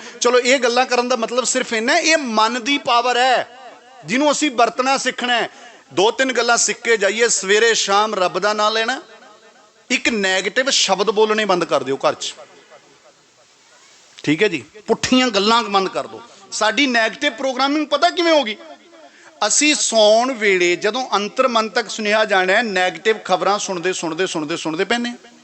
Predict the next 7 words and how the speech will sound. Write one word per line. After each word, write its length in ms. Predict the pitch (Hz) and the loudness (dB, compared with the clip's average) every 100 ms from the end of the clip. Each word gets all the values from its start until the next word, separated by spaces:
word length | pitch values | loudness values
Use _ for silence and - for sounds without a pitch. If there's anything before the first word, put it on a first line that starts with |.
| - 233 _ _ _ _ _ _ _ _ _ _ _ _ _ _ - | -20 -20 _ _ _ _ _ _ _ _ _ _ _ _ _ _ -4
ਨੈਗੇਟਿਵ 420 | 123 143 156 226 220 | 0 2 2 0 2
ਖਬਰ 280 | 202 220 | 2 0
ਜ਼ਿਆਦਾ 300 | 202 196 208 | 2 2 4
ਵਾਇਰਲ 260 | 220 233 262 | 4 4 2
ਹੁੰਦੀ 260 | 233 214 202 | -2 -4 -4
ਹੈ 40 | |
ਨਾ, 280 | 247 294 | -4 -4